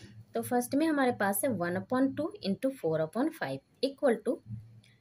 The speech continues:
यहाँ फिल करना है into four upon five। तो यहाँ आप देखो, यहाँ equal to का साइन है,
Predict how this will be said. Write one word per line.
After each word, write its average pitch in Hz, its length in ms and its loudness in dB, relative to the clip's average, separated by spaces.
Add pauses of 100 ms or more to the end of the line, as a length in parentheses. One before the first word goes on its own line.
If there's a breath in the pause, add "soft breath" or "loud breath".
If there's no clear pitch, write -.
(160)
यहाँ 185 180 0
फिल 233 200 0
करना 240 300 4
है 330 160 0
into 196 280 -2
four 160 240 -4
upon 196 400 -2
five। 190 200 -10 (720 loud breath)
तो 311 180 0
यहाँ 269 400 0
आप 294 80 -4
देखो, 262 480 2 (680)
यहाँ 262 280 0
equal 262 420 0
to 220 140 -2
का 180 80 2
साइन 156 360 -4
है, 151 100 -6